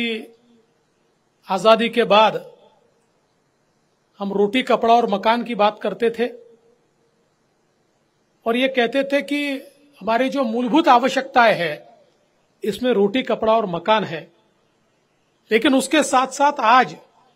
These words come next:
पढ़ाई, कमाई और दवाई, ये तीन चीजें भी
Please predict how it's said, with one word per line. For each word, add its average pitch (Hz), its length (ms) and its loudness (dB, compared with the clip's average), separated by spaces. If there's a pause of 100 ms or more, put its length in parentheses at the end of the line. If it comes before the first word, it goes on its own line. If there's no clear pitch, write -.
(1000)
पढ़ाई, 214 400 4
कमाई 226 420 -2
और 247 200 0
दवाई, 196 420 4 (960)
ये 233 100 -2
तीन 262 320 -2
चीजें 254 360 -2
भी 220 360 -2